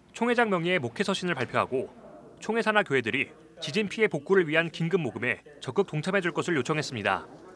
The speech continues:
대한예수교 장로회 백석 총회 역시 오는 십구 일까지를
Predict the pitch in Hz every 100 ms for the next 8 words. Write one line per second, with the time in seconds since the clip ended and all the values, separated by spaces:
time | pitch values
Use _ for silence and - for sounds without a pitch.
0 | - - - - - - - - - -
1 | - - 147 202 226 208 214 185 175 190
2 | 185 135 208 202 185 117 - 160 - -
3 | - - 120 147 190 226 - 220 156 120
4 | 127 120